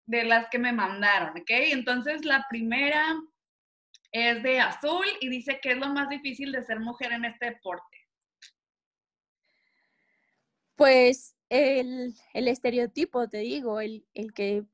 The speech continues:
Speaker 2: pues, obviamente, pues, estamos nosotros venciendo o, o buscando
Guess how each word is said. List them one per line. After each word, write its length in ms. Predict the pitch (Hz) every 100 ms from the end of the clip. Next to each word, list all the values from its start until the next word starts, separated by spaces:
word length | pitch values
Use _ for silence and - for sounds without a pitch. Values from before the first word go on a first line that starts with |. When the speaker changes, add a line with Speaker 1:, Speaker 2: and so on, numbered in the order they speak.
| _ _ _
Speaker 2:
pues, 240 | 220 214 220
obviamente, 960 | 214 226 220 220 208 226 220 208 208 214
pues, 140 | 220 226
estamos 420 | 220 220 220 220
nosotros 680 | 190 202 196 208 214 - _ _ _ _
venciendo 960 | 226 208 208 214 220 226 220 202 208 - _ _
o, 480 | 214 214 208 214 214 -
o 120 | -
buscando 680 | 226 - 208 208 208 202 208